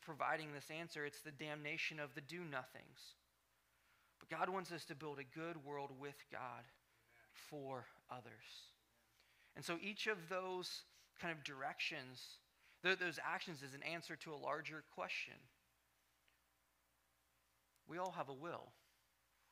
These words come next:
Speaker 1: So whose will is sovereign in your life?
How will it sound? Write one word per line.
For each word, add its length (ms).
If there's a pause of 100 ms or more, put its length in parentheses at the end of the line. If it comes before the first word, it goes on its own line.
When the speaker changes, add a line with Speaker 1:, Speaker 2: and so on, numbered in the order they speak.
(920)
Speaker 1:
So 160 (100)
whose 240
will 360
is 60 (120)
sovereign 400
in 160
your 180
life? 380